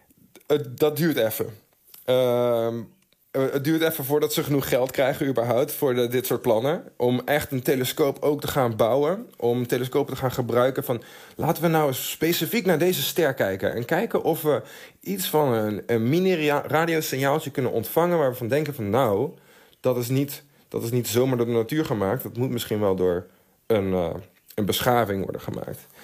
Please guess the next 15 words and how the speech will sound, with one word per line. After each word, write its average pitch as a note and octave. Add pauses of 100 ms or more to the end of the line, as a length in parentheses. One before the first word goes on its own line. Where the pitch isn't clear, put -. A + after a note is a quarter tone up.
(340)
En -
het D#3
is G3+
pas F#3+
eigenlijk, F3
hè, C#3+
in C3
de C3
jaren C3+
zeventig C#3+
dat C3
dat B2+
echt -
goed C#3+
ontketend. D#3